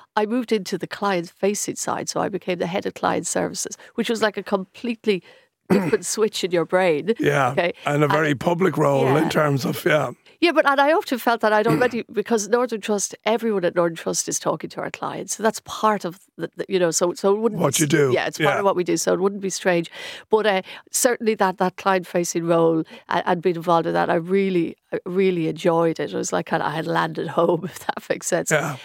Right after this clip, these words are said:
Speaker 1: And then that, that
Speaker 2: <clears throat>
Speaker 1: enabled me. And it is one of the things that I think is very important, is that kind of meandering around different areas of the business. There's many ways you can progress your career, but meandering around is the one I always advise.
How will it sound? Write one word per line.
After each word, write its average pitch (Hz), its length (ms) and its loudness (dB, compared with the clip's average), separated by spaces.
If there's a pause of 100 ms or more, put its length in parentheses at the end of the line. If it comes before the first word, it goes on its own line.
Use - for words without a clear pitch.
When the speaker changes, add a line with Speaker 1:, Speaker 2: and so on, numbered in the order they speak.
(120)
Speaker 1:
And 214 160 2
then 226 140 2
that, 240 260 2
that 262 180 2
Speaker 2:
<clears throat> 214 100 4
Speaker 1:
enabled 190 460 2
me. 165 180 -4 (220)
And 226 140 0
it 247 100 0
is 277 220 2
one 247 160 4
of 196 80 -6
the 196 100 -2
things 208 300 -2
that 196 120 0
I 185 100 2
think 190 220 -4
is 180 120 -4
very 180 200 0
important, 165 440 -2
is 175 100 -4
that 190 140 -4
kind 190 160 -8
of 180 60 -4
meandering 180 640 -2
around 160 420 -2
different 165 300 -8
areas 165 360 -2
of - 100 -14
the 165 100 -10
business. 160 520 -4 (280)
There's 208 160 0
many 247 240 0
ways 233 280 0
you 202 80 -2
can 190 120 -8
progress 175 520 0
your 165 100 -2
career, 170 360 2
but 165 180 -4
meandering 185 520 0
around 165 400 0
is 160 100 -6
the - 80 -6
one 165 160 0
I 160 140 0
always 156 260 -2
advise. 160 400 -6